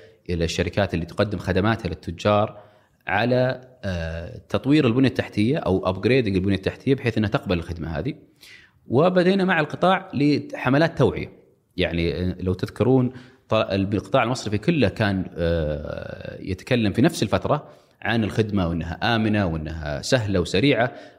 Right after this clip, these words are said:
هو هذا اللي خلى الثقة تكون عالية عند العملاء، وخلى السعودية تتخطى الآن معظم دول العالم في نسبة استخدام، آه، آه، آه، تقنية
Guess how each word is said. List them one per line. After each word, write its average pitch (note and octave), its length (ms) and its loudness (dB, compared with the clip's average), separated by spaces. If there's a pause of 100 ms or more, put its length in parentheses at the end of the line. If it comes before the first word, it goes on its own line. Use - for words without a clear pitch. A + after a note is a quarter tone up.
هو A2+ 100 0
هذا E3 220 2
اللي D#3+ 120 2
خلى D3 240 2
الثقة - 500 -2 (160)
تكون G#2+ 280 0
عالية A#2+ 320 2
عند G2 160 -2
العملاء، F#2+ 500 0 (280)
وخلى D#3 300 0
السعودية D3+ 460 0
تتخطى F3+ 500 -2
الآن F#2+ 380 0
معظم A#2+ 460 0
دول A2 180 2
العالم A#2 400 0 (400)
في - 120 2
نسبة D3+ 340 2
استخدام، B2 640 0
آه، C#3+ 60 -8 (200)
آه، E2+ 880 -2
آه، D#2+ 40 -10
تقنية A#2 360 0